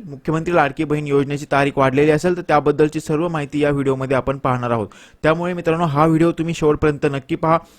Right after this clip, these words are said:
ज्या भगिनींनी आत्तापर्यंत अर्ज केला नाही आणि त्यांना असे व्हिडिओ पाहायला मिळत आहेत की काही कारणामुळे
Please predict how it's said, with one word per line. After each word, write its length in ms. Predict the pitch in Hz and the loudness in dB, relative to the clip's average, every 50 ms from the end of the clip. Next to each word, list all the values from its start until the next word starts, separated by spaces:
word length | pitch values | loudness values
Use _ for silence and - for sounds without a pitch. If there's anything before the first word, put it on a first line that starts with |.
| _ _ - 127 | _ _ -10 0
ज्या 160 | 117 160 170 | 2 2 2
भगिनींनी 540 | 165 170 160 156 170 165 165 160 156 160 170 - - | 4 2 -2 -2 -4 -4 -4 -4 -4 -4 -4 -4 -4
आत्तापर्यंत 560 | 131 131 - - 160 139 160 160 160 156 170 170 - | -6 -4 -2 -2 0 2 2 0 0 2 0 0 2
अर्ज 240 | - 139 131 127 151 | 2 0 2 0 -2
केला 320 | 147 - 147 139 147 156 | -2 0 0 2 2 2
नाही 240 | 156 160 160 175 175 - - - _ - | 2 0 -4 -4 -6 -8 -14 -18 _ -6
आणि 140 | 143 147 | -4 -4
त्यांना 380 | 147 - 160 156 151 151 147 151 - | 0 0 0 0 0 0 -2 -2 -2
असे 240 | - 135 135 - 175 | -4 -6 -4 -2 0
व्हिडिओ 240 | 170 170 165 170 170 | 2 4 4 4 4
पाहायला 280 | 170 165 156 160 160 | 4 2 2 2 2
मिळत 260 | 156 156 156 160 156 139 | 0 0 -2 -2 0 0
आहेत 240 | 147 151 151 156 156 _ - | 2 2 2 0 0 _ -8
की 80 | - 156 | -8 -6
काही 360 | - - 151 143 147 156 139 - - - - - _ _ - | -2 0 0 0 0 -2 -2 -6 -12 -20 -20 -20 _ _ -2
कारणामुळे 580 | 156 147 143 139 156 160 165 165 160 151 160 | 0 0 0 0 -2 -2 0 2 2 0 0